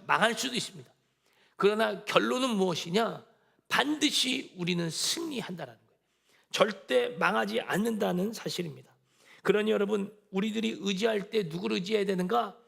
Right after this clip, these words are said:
하나님을 철저히 의지할 수 있기를 주의 이름으로 축복합니다. 그분은 오늘 이십팔 절에서 이십 절에 있는 내용을 통해서 우리들에게 이런 교훈을 줍니다.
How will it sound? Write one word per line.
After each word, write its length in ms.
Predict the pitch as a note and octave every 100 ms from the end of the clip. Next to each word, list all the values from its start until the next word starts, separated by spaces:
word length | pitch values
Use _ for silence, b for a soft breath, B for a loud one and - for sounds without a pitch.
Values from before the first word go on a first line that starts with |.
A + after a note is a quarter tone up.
| b b b
하나님을 1000 | - - D#4 D4 C#4+ B3 A#3+ - - - -
철저히 600 | - F#4 - - C#4+ B3+
의지할 400 | G3 E3 F3+ D#3
수 140 | -
있기를 280 | D3+ E3 E3
주의 140 | -
이름으로 240 | D3+ D3 C#3+
축복합니다. 600 | - F3+ - C3+ _ _ b b b b b
그분은 500 | - E3+ G3+ F#3 E3+ - -
오늘 540 | G3+ G#3 G#3 G#3+ - _ _ _ _ _ _ _ _ - _
이십팔 480 | G3 G3 - A#3+ -
절에서 640 | A3+ G#3 F#3 G#3 A3+ - _ _
이십 360 | F3+ G3+ A3+ -
절에 160 | G#3+
있는 260 | G#3 G#3 G3+
내용을 320 | G3+ G#3+ G3
통해서 340 | - F#3+ F#3
우리들에게 360 | - F3 F3+ G3+
이런 320 | G3 G3+ G3
교훈을 260 | F#3+ G3+ F#3
줍니다. 420 | G3 F#3 F#3